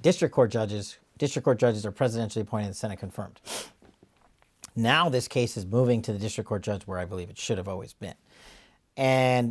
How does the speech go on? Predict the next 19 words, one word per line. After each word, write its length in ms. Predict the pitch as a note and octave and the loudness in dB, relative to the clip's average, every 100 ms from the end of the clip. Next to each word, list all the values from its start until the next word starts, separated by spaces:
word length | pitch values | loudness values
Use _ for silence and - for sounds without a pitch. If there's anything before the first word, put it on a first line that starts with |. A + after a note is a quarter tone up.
| A2 | -2
this 260 | A#2+ C#3 | 0 0
district 320 | - D3 D3+ - | 2 0 0 2
court 200 | C#3 - | 4 6
judge 240 | C3 A#2 | 4 4
is 100 | A2 | 0
allowing 640 | A2 A#2 B2+ B2+ B2 A#2+ A2+ | 0 2 2 4 2 0 -2
President 400 | B2 A2+ A2+ G2+ | -2 -2 -4 -2
Trump's 280 | A#2 G#2 | -4 -2
lawyers 480 | A2 A#2 A2+ A2 G2 | -2 0 2 0 -4
to 320 | - - A2+ | -10 -4 -4
provide 360 | G#2 G#2+ G#2+ G#2+ | -2 -2 0 0
more 160 | G#2+ G#2 | -4 -4
details 580 | A2+ A2 - G#2+ G2+ | -4 -4 -4 -4 -4
on 420 | G2+ G#2 G2+ G2 - _ _ _ _ _ | -8 -8 -6 -8 -12 _ _ _ _ _
why 320 | - G#2 B2+ C3 | -4 4 4 4
they 160 | A#2+ | 2
filed 340 | - B2 A2 G#2+ | 2 2 2 0
their 120 | G2+ | 0
motion 720 | A2 G#2+ - G#2 F#2+ F#2+ | 0 0 -2 -4 -4 -6